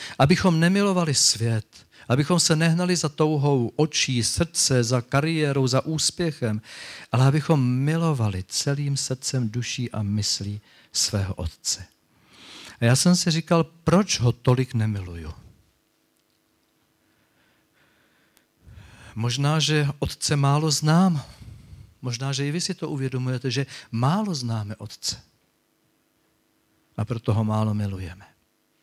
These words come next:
Možná, že si myslíme, že nám bylo málo odpuštěno.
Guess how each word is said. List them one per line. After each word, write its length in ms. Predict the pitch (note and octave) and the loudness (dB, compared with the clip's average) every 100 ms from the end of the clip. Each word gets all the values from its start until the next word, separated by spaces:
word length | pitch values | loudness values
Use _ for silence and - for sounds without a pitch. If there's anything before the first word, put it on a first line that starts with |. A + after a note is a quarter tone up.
| _ _ _ _ _ _ _ - | _ _ _ _ _ _ _ -2
Možná, 300 | A2+ B2 B2+ | 0 2 0
že 120 | B2 | 0
si 180 | - B2+ | -2 0
myslíme, 600 | B2 - C#3+ C#3 C#3 C#3 _ _ _ _ _ _ _ _ | 0 -2 -2 -2 0 -2 _ _ _ _ _ _ _ _
že 140 | A#2+ | 0
nám 200 | B2+ C3 | 2 2
bylo 200 | B2+ C3 | 2 2
málo 360 | B2+ B2+ C#3 D3 | 2 2 2 0
odpuštěno. 880 | D3 - - F#3+ - - A#2 G2+ | -2 -6 -6 -2 -2 -2 -4 -4